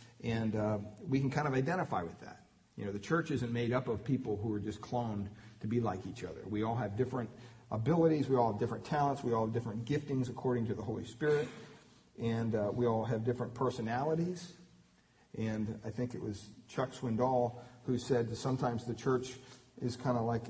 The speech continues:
a bunch of porcupines trying to dance because they get close enough and then they begin to pick, prick each other and they gotta move back apart. Um, well, it wasn't even that much different back then. When Jesus picked these guys, he didn't go through,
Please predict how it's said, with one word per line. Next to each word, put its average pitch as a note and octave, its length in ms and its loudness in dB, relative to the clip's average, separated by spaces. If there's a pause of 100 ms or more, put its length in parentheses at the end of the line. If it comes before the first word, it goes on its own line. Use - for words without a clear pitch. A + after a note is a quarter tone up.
a A2+ 60 -2
bunch - 220 0
of A2 100 -2
porcupines B2 640 2
trying B2+ 300 2
to A2 60 2
dance A#2 480 0
because A2+ 320 -2
they A2+ 100 0
get B2 180 4
close C3+ 320 2
enough C3 240 2
and A#2 120 0
then B2 120 0
they A#2+ 80 2
begin A#2+ 180 2
to A2 80 0
pick, - 540 -4
prick F#3 240 2
each B2+ 180 4
other C3 220 4
and B2 100 2
they A#2 80 2
gotta A#2+ 260 4
move C#3 220 2
back C3 220 2
apart. F3 420 4 (760)
Um, A2+ 440 0 (680)
well, D#3+ 360 6 (160)
it C#3+ 60 0
wasn't F#3 400 6 (600)
even D3+ 540 2
that E3+ 180 4
much - 180 0
different C#3 480 2
back C3 260 4
then. B2+ 220 0
When A#2+ 160 2
Jesus D#3+ 320 2
picked G#3 300 0
these B2 180 4
guys, A2+ 300 0
he D#3 80 2
didn't D3+ 520 0
go D3 200 4
through, D3 420 2